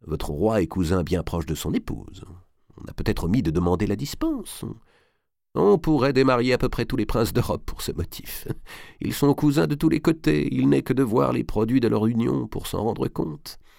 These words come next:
Celui-ci boite, cet autre est sourd, telles encore ces vertus sans succès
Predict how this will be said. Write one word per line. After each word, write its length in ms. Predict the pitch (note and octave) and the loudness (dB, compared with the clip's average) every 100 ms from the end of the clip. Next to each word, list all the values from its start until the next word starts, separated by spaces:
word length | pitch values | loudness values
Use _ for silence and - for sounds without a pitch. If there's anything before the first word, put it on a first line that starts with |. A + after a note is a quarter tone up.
| - - - | -20 -20 -14
Celui-ci 460 | - G#2+ B2+ - - | -4 0 0 -2 -2
boite, 500 | A#2 D#3 - - C#3 C3+ C#3 | 0 0 -2 -10 -10 -8 -8
cet 220 | - - | -8 -4
autre 160 | A#2+ - | -2 0
est 40 | |
sourd, 640 | D3+ - C3 D3+ D3 C3 - | 0 0 2 2 0 -6 -4
telles 180 | G2+ A#2 | 2 4
encore 380 | A2+ A#2+ A2 | 4 2 0
ces 120 | - G#2+ | 0 0
vertus 340 | C3 - A#2 | 0 -2 -2
sans 100 | G#2+ | -2
succès 340 | B2+ A2 B2+ | -2 -4 -4